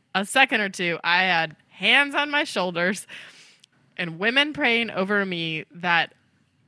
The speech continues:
I would be released from the grip of Satan and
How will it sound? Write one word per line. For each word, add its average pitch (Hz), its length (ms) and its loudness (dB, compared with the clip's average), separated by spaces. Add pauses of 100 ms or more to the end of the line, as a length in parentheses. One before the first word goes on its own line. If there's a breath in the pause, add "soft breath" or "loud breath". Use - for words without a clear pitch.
(160)
I 190 120 4
would 180 120 -2
be 165 120 -8
released 170 540 -2
from 233 160 -4
the 220 80 -2
grip 196 260 -2
of 185 120 -8
Satan 165 640 -6 (580 loud breath)
and 170 640 -4